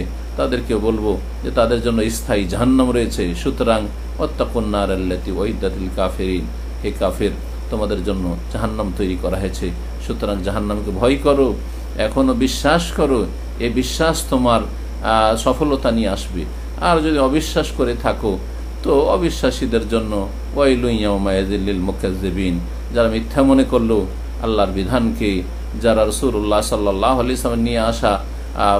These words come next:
বাণীকে, ওহীকে মিথ্যা মনে করলো, অস্বীকার করলো, তাদের জন্য দুর্ভোগ রয়েছে সেই দিন, তাদের জন্য দুর্ভোগ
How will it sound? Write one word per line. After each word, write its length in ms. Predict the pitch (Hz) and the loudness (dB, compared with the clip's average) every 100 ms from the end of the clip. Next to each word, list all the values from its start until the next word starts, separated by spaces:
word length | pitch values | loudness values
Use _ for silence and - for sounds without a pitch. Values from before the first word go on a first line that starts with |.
| 95 | 4
বাণীকে, 400 | 117 131 120 123 | 2 4 2 0
ওহীকে 500 | 98 120 156 - 120 104 - - - | 0 2 0 2 2 0 -4 -8 -6
মিথ্যা 300 | 113 - 156 | -4 -2 0
মনে 220 | 143 139 | 2 2
করলো, 340 | 131 123 113 104 90 | 0 0 0 0 2
অস্বীকার 440 | 123 - 156 147 | 2 2 0 0
করলো, 280 | 135 117 101 110 | 0 -2 -2 0
তাদের 260 | 151 143 131 | -2 0 0
জন্য 160 | 123 110 | 0 -2
দুর্ভোগ 440 | 98 98 87 139 117 | -2 -2 2 2 2
রয়েছে 320 | 104 95 107 | -2 -2 -4
সেই 220 | - 95 | -4 -4
দিন, 200 | 90 92 87 | -2 -4 -4
তাদের 220 | 98 98 92 | -2 -4 -2
জন্য 160 | 92 | -4
দুর্ভোগ 360 | 87 92 80 135 | -4 -4 0 -2